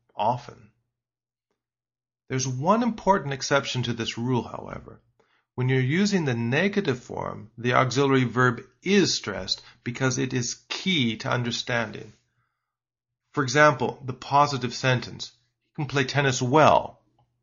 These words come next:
Can is unstressed and it's glided over. The negative form, however,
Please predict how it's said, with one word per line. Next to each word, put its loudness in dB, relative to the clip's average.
Can -4
is -12
unstressed -6
and -6
it's -8
glided 4
over. 0
The -10
negative -2
form, -14
however, -14